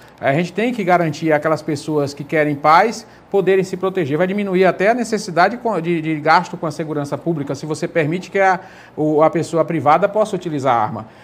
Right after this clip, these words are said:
Então, é, é importante que a gente minimize até esse custo. E você tem um policial podendo proteger mais ainda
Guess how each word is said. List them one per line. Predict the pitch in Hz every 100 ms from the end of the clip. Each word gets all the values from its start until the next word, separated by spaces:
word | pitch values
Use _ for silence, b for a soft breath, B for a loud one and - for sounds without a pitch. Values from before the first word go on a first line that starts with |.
| B
Então, | 165 190
é, | 190 165
é |
importante | 185 190 156 - 196 226
que | -
a |
gente | 165 180 180
minimize | 180 170 175
até | 175 190
esse | 190
custo. | 185 180 185 160
E |
você | 156 160
tem | 180 190
um | 185
policial | 180 160 170 196
podendo | 208 190 180 180
proteger | 180 175 151 196
mais | 185 226 190
ainda | 170 185 214